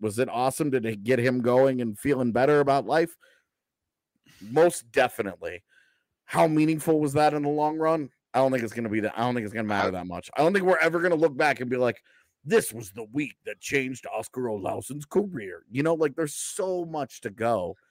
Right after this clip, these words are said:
Speaker 2: And,
Speaker 1: So
Speaker 2: and
Speaker 1: I just don't want to assign too much meaning to what's happened here.
Speaker 2: Right. Unless your name is Sampo Ranta,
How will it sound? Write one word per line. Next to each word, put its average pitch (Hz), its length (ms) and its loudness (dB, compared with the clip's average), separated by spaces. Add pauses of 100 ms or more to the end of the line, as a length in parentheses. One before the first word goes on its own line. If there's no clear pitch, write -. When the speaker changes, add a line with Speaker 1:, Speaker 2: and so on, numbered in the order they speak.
(960)
Speaker 2:
And, 151 160 -8
Speaker 1:
So 147 160 4
Speaker 2:
and 139 100 6
Speaker 1:
I 147 80 4
just 156 240 -4
don't 175 200 4
want 170 160 0
to 151 60 0
assign 139 360 -2
too 135 160 -8
much 123 240 -6
meaning 113 300 -4
to 101 60 -12
what's 104 220 -2
happened - 380 -8
here. - 160 -14
Speaker 2:
Right. 127 100 -4 (160)
Unless 151 500 2
your 214 120 -8
name 143 320 -4
is 104 100 -8
Sampo 113 540 -8
Ranta, 107 500 -6